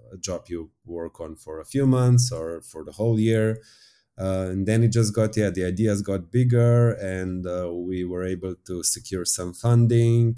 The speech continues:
uh, and we saw, like, we can move some stuff and, uh, make it, like, something that we really want. And we both had the passion to bring, like, small unknown acts to Ljubljana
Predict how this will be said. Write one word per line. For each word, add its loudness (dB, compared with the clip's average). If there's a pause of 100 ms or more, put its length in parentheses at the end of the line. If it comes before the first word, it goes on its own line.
uh, -6
and -6
we -4
saw, -2
like, -4
we -8
can -10
move 4
some -2
stuff -2
and, -8
uh, -6
make -8
it, -6
like, -8
something -6
that -8
we -2 (120)
really 0
want. -2 (280)
And 4
we 8
both 2
had 0
the 0
passion 0
to -2
bring, 2
like, -4 (320)
small 4
unknown 2
acts -2
to -4
Ljubljana -2